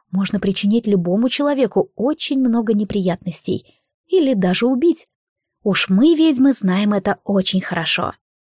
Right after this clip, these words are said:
Я собралась довольно быстро. Уже через двадцать минут я стояла перед дверью гостиной,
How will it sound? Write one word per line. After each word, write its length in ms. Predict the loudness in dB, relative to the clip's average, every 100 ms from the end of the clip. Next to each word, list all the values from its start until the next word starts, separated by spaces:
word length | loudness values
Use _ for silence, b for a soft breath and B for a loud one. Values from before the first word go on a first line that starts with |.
| _ _ _ _ _ _
Я 140 | -2 -2
собралась 400 | 2 2 2 2
довольно 340 | 2 2 2
быстро. 360 | 0 -2 -4 -8
Уже 280 | -2 0 0
через 260 | 0 -2
двадцать 380 | 2 0 0 -2
минут 240 | 0 0 0
я 160 | -2
стояла 440 | -2 -2 -2 0 -2
перед 200 | -2 -2
дверью 240 | -2 -2
гостиной, 580 | 0 -2 0 0 0 -2